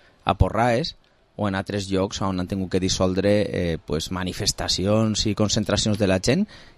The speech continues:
que sense toque de queda, sense estar d'alarma, té tot el dret del món a estar en els puestos i, a més, podia haver hagut una alternativa, perquè no mos oblidem que les quatre-centes cinquanta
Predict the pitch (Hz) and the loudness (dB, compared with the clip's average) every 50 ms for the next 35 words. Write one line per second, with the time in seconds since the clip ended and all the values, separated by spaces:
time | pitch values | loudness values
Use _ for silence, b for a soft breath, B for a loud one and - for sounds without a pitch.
0 | _ - - 120 110 - - 135 117 - 120 104 95 117 120 - 143 131 123 101 | _ 0 2 4 4 4 2 2 2 2 2 2 4 2 2 4 2 2 2 2
1 | - - 117 131 139 113 - - 98 90 - 95 - - 98 98 95 101 107 131 | 2 2 2 2 2 2 0 0 -2 -2 -4 -2 0 2 2 4 6 6 4 4
2 | 147 131 98 95 - 120 - 123 107 110 101 98 98 95 92 85 92 90 90 95 | 2 2 0 0 0 0 2 0 0 2 2 0 2 2 2 2 2 2 2 2
3 | 110 131 143 - - - - 117 120 131 95 b b b b b b b b - | 2 2 2 2 0 0 2 2 2 2 0 b b b b b b b b -8
4 | - 90 90 - - - 151 160 160 - - 170 202 - b b b b b b | -6 -2 0 0 2 4 2 2 2 2 -2 -2 -2 -4 b b b b b b
5 | b - 117 107 98 92 98 107 - - 135 123 104 95 101 101 98 98 95 92 | b -2 -2 0 0 -2 -4 -2 0 2 2 4 4 4 2 2 2 2 0 0
6 | 92 85 92 98 92 101 95 92 90 90 - 95 87 87 82 82 - 143 175 202 | -2 -4 -6 -6 -6 -4 -4 -4 -2 -2 -2 -4 -4 -4 -6 -4 -2 0 2 2
7 | 185 147 107 101 - - 90 90 90 95 98 - - 98 95 90 92 90 82 92 | 2 2 0 -2 -2 -2 -4 -4 -2 -4 -4 -2 -2 -2 0 0 -2 0 0 0
8 | 101 127 123 - 135 135 131 - - 104 95 - 85 87 95 95 95 - 107 - | -2 -2 -2 -2 -2 -2 -2 0 2 0 0 0 -2 -4 -4 -4 -4 -2 -2 -2
9 | 113 98 92 101 98 95 87 92 | -2 -2 -2 -2 -2 0 0 -2